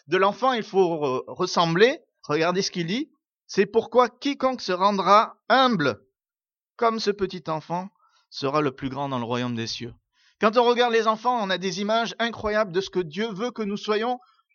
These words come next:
par rapport à lui qui est notre Père. Il y a des belles images qui sont là, et là, une de ces images, c'est cette humilité. Le petit enfant, il a une humilité naturelle,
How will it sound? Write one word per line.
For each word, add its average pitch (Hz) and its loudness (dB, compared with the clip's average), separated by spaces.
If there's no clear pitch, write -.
par 170 0
rapport 175 2
à 180 4
lui 214 -6
qui 214 -6
est 214 0
notre 202 0
Père. 220 2
Il 135 -4
y - 2
a 202 2
des 196 0
belles 233 0
images 254 -4
qui 220 -12
sont 220 -6
là, 226 2
et 151 -4
là, 160 -4
une 233 -4
de 220 0
ces 202 -8
images, 220 -4
c'est 175 -10
cette 180 -8
humilité. 233 -4
Le 170 -4
petit 185 -8
enfant, 190 -8
il 180 -8
a 160 -6
une 151 -10
humilité 190 -6
naturelle, 202 -4